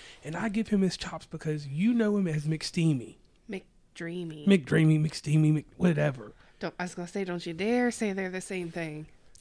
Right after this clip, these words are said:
Speaker 1: They're not the same thing. Patrick Dempsey, he was a nineteen eighties heartthrob, even though he was just a skinny little thing. And we watched a grand movie called Loverboy. Now, before we get into any detail about Loverboy, let me give these, uh,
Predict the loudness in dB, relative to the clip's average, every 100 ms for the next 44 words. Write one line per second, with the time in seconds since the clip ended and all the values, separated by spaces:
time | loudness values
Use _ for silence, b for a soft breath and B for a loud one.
0 | 2 4 4 2 -2 -2 -2 -4 -10 B
1 | B B -6 -4 -2 2 2 0 -10 -8
2 | 0 0 2 -2 -4 -4 -6 -6 -4 -4
3 | -2 -2 -2 -4 -4 -4 -2 -4 -6 -8
4 | -4 0 2 2 2 0 -6 -10 -4 2
5 | 4 2 0 -6 -8 -8 -10 B B B
6 | B B B -4 0 0 -2 -4 -6 -10
7 | -14 -8 -4 -2 -2 -4 -6 -8 -8 -10
8 | -14 _ _ _ -6 -4 -2 -2 0 2
9 | 4 4 4 4 0 -2 -4 0 4 4
10 | 2 0 -6 -4 0 0 0 -4 -6 -14
11 | -16 -18 B B B -8 -4 -2 -4 -10
12 | -12 -6 0 2 2 0 -2 0 2 2
13 | 0 -2 -4 -4 -6 -6 -6 -4 0 0
14 | 0 0 -2 -2 -6 -8